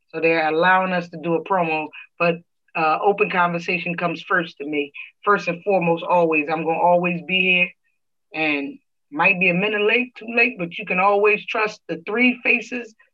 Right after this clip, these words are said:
and four faces that you see. You gonna always see us. So,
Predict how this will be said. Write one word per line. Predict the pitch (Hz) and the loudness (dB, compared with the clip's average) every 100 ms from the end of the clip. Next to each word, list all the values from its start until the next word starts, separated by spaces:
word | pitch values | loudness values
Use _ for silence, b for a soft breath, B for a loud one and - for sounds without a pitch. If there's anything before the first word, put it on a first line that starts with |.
| - | -12
and | 165 170 | -10 -10
four | - 226 233 | -2 0 0
faces | 233 240 - 214 | 0 0 0 -2
that | 220 214 | -2 -2
you | 240 | -6
see. | 233 - 131 127 B B _ | -4 0 0 -2 B B _
You | 180 | -2
gonna | - 190 | 2 4
always | 202 220 202 180 - | 6 6 6 4 2
see | - 165 | 0 2
us. | 175 127 - - _ _ _ _ | 4 2 -6 -20 _ _ _ _
So, | - 185 151 - | -4 0 0 -4